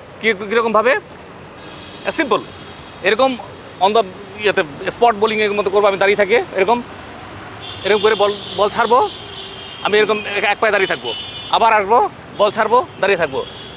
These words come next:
যদি আমার বডি এদিকে either side পড়ে, তাহলে বোঝা যাবে যে নিশ্চয়ই গোলমাল আছে, তখন আমি আপরাইট করতে পারছি না। যদি দেখা যায় আমি ধরে রাখতে পারছি এরকম, সামনে পড়ি অসুবিধা নাই,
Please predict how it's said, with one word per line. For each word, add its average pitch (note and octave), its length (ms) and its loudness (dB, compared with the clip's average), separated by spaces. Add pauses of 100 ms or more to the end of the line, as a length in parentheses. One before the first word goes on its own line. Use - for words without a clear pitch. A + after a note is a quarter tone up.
(100)
যদি A#3 340 4 (400)
আমার G3+ 160 4
বডি A3 300 2 (320)
এদিকে G#3+ 360 2
either G#3 260 4
side A3+ 260 2
পড়ে, A3 280 4 (280)
তাহলে F#3+ 140 0
বোঝা G#3 180 4
যাবে A3 200 4
যে G#3+ 140 2
নিশ্চয়ই G3+ 240 0
গোলমাল E3+ 260 0
আছে, A#2+ 180 -8 (1300)
তখন G#3+ 220 4
আমি G#3+ 140 4
আপরাইট G3 240 2
করতে F#3 180 0
পারছি E3 260 0
না। A#2 80 -6 (2000)
যদি E3+ 100 -2
দেখা G#3+ 180 2
যায় B3 140 4
আমি A#3 140 2
ধরে F#3 220 0
রাখতে A#3+ 180 2
পারছি A3+ 180 2
এরকম, A#3 240 4 (140)
সামনে B3+ 280 2
পড়ি C4 200 4
অসুবিধা G3+ 260 2
নাই, C4 240 2